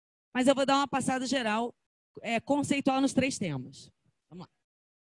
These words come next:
Então, quais são os quatro pilares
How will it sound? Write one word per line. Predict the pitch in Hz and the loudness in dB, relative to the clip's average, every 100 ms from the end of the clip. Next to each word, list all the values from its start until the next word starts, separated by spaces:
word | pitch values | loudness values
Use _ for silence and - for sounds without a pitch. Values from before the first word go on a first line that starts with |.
| _ | _
Então, | - 311 240 190 - _ _ _ _ - | 0 2 2 -2 -10 _ _ _ _ -14
quais | 359 - | -8 0
são | 320 320 269 220 | 6 8 6 4
os | 254 - | 0 0
quatro | - 285 330 - 330 | 0 2 2 0 -8
pilares | - 311 262 247 247 254 262 - | -2 -2 2 2 0 -2 -6 -8